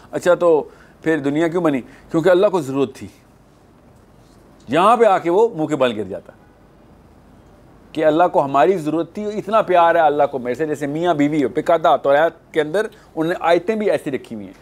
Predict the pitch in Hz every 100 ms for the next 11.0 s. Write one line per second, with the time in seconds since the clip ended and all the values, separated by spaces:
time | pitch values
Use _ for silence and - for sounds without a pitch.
0 | - - 185 180 202 202 208 185 190 190
1 | 202 254 226 156 143 139 156 151 143 151
2 | 160 127 123 117 110 110 123 117 110 127
3 | 120 107 104 107 110 107 110 110 139 151
4 | - - - 170 196 196 220 208 202 -
5 | - - _ - 160 143 185 233 190 196
6 | 190 175 160 196 208 202 185 185 170 196
7 | 196 - 208 180 160 117 - - 95 -
8 | - _ _ - _ - - - - -
9 | - - - 156 165 196 190 190 185 196
10 | 202 - _ _ 139 139 135 135 131